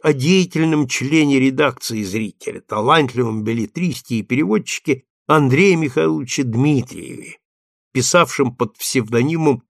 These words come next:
«Барон Галкин». Он был редактором Московской театральной газеты и вместе с Ланиным издавал «Русский курьер».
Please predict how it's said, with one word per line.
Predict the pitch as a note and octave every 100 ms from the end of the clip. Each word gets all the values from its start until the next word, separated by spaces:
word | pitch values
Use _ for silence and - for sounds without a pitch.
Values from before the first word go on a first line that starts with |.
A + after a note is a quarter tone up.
| _
«Барон | - B2+ B2+ C3+ B2+
Галкин». | A#2+ B2+ D#2 - - - _ _ _ _ _ _ _ -
Он | F3+ F#3+
был | F#3+ - E3+ -
редактором | F3 F3+ C#3+ E3 - E3+ D3
Московской | C#3 C#3 B2+ - D3 - D3+
театральной | B2+ C#3 C3+ D3 C#3 C#3
газеты | C3+ D3 D#3 B2+ G2+ D2 - - - _ _ -
и | B2+
вместе | B2 F3+ D#3+ - D3 C#3 C3 -
с | -
Ланиным | C#3+ F#3+ F#3+ G#2+ E2+ - - _ -
издавал | C3 G#2+ C3 G3 G#3
«Русский | D3+ F#3 - - D#3+
курьер». | - D3+ G#2 F2 -